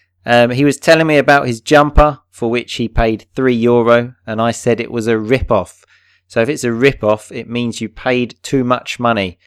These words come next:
We had a nice expression from Dan when he said, "I'm watching you like a hawk." So if you watch someone closely, you can use this. "Watch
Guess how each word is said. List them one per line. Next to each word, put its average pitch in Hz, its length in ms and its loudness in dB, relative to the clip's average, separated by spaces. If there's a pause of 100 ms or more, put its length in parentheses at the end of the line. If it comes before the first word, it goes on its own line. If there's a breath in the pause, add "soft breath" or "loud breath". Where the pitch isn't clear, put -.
(440)
We 131 140 0
had 147 140 0
a 135 60 0
nice 147 300 2
expression 147 580 -2
from 131 200 -8
Dan 135 460 2
when 117 220 -8
he 113 140 -8
said, 110 360 -2
"I'm 110 260 -4
watching 131 560 -2
you 120 300 0 (120)
like 117 500 0
a 120 100 0
hawk." - 680 -4 (320 soft breath)
So - 100 -8
if 107 120 -8
you 120 120 -2
watch 127 420 -2
someone 117 300 0
closely, 107 800 -2
you 101 160 -14
can 101 180 -12
use 101 220 -6
this. - 360 -18 (440)
"Watch - 420 -6